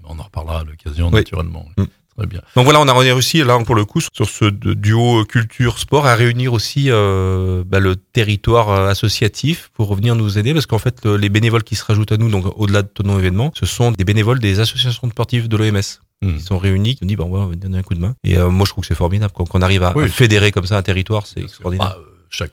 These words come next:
Speaker 1: club peut pas fonctionner chacun de son côté. On imagine bien que, bon, on l'a vu, euh, alors, sur un autre chapitre, hein, l'Ukraine en particulier,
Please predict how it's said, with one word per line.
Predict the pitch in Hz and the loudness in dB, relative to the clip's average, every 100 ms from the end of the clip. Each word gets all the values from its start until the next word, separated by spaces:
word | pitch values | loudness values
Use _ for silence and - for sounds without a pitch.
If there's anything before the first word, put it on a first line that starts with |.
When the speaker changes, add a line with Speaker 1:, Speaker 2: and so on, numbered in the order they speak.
| _ | _
Speaker 1:
club | 107 87 | -4 -4
peut | - 73 | -8 -6
pas | 90 | -6
fonctionner | - 85 - 85 90 82 | -4 -8 -6 -4 -4 -4
chacun | 82 73 | -6 -6
de | 80 | -6
son | 80 71 | -6 -6
côté. | 78 - 107 - _ _ _ - | -6 -4 -6 -6 _ _ _ -6
On | |
imagine | 80 76 78 78 | -2 -2 0 -2
bien | 78 92 98 | 0 -2 -2
que, | 101 98 82 | -6 -12 -14
bon, | 80 | -10
on | 90 | -4
l'a | 87 | -2
vu, | 80 92 92 80 | -2 -4 -6 -6
euh, | 73 73 71 73 | -10 -12 -14 -16
alors, | 76 80 87 - | -20 -20 -14 -14
sur | 113 - | -12 -14
un | 113 | -18
autre | - - | -12 -10
chapitre, | - 107 - 110 - | -4 -4 -4 -6 -6
hein, | 82 80 78 71 | -4 -2 -4 -8
l'Ukraine | 76 - 82 82 | -10 -10 -10 -10
en | |
particulier, | 80 - - - 87 95 101 | -18 -20 -20 -20 -20 -10 -10